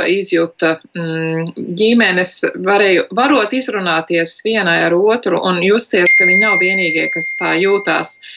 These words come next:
eh, atgriezušies Latvijā. Nu, un otrais, es tomēr gribētu bērnus pieminēt. Es zinu, ka mums šobrīd nav uzsvars uz bērniem, bet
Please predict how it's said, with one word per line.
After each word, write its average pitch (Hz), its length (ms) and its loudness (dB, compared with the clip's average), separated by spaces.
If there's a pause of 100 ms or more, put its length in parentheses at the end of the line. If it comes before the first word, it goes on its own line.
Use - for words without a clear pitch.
(180)
eh, 165 160 -4 (280)
atgriezušies 165 920 -2
Latvijā. 170 640 0 (540)
Nu, 233 200 2
un 233 160 4
otrais, 277 600 2 (880)
es 240 240 -4
tomēr 277 320 2
gribētu 208 440 -2
bērnus 190 480 -2
pieminēt. 180 640 -4
Es 185 120 -6
zinu, 226 180 -2
ka 180 160 0
mums 180 320 -6
šobrīd 185 520 0
nav 190 280 2
uzsvars 185 480 -2
uz 170 120 -4
bērniem, 170 520 0
bet 190 220 0